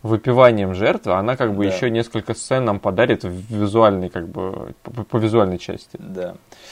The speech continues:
Speaker 2: И нам в-, происхождение теоретическое этого монстра об-, объясняют в сцене, когда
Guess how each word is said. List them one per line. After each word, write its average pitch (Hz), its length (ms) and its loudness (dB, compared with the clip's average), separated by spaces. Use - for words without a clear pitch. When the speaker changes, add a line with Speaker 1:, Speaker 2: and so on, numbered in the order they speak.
Speaker 2:
И 120 420 -4
нам 123 460 -2
в-, - 400 -20
происхождение 127 1080 -2
теоретическое 120 840 -4
этого 110 320 -4
монстра 120 440 -2
об-, 101 120 -6
объясняют 113 600 -4
в 104 280 -4
сцене, 117 380 -6
когда 98 480 -4